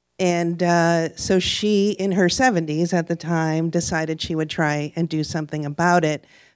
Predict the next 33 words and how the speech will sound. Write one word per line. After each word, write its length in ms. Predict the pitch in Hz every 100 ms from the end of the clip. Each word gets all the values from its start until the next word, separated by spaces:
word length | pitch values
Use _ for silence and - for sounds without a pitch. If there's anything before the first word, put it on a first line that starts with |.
| _
Um, 500 | 165 160 160 156 156 156
and 240 | 170 160
after 540 | 160 165 - 180 160
many 320 | 160 170 170 156
attempts 640 | - - 185 196 185 - _
and, 540 | 170 156 156 156 151 -
uh, 440 | 165 156 156 151 156 _ _ _ _ _ _
uh, 240 | 170 156 165 _ _ _ -
a 340 | - - 180
long 300 | 165 165 160
period 280 | 165 170 156
of 80 | 156
time, 400 | - 226 185 170
she 480 | - - 156 156 156
was 280 | 165 156
able 220 | 165 156 160
to 120 | 175
identify, 920 | 156 156 156 160 160 165 156 151 151 151 _ - _
uh, 280 | 170 156 156 160
a 60 |
carrier 580 | - 285 254 175 165 160
that, 240 | 160 160
in 120 | 156 151
fact, 360 | 165 151 -
would 140 | 165 -
put 180 | 165
together 480 | 170 165 156 151 151
a 80 | 147
plan 520 | - 170 156 151 147
for 200 | 143 165
retired 520 | 151 147 156 147 143 -
teachers 400 | 156 139 151 147
in 200 | 147